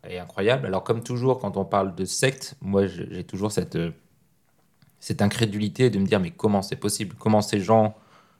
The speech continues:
comment, comment il peut avoir ces gens ? Comment il peut,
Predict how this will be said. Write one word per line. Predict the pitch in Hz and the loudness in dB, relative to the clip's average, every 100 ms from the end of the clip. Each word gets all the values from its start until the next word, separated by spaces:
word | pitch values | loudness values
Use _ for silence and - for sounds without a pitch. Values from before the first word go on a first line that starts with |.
| _ _ _ _ _ | _ _ _ _ _
comment, | 110 104 101 95 - - | 0 2 2 -2 -8 -8
comment | 110 107 110 | 0 4 4
il | 107 | 2
peut | - 135 123 - | 2 4 4 2
avoir | 104 95 107 | 2 4 4
ces | - 110 | 2 0
gens ? | 123 127 | 2 0
Comment | 120 107 | -2 -2
il | 110 - | -2 2
peut, | 123 120 | 4 4